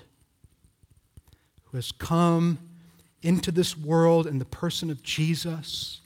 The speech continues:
to go into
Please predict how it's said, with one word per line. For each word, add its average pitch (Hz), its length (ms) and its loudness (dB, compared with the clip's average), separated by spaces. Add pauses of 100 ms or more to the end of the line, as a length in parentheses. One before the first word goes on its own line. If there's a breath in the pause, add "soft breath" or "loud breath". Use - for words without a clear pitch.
(4000 loud breath)
to - 100 -8
go 165 500 4
into 156 380 -4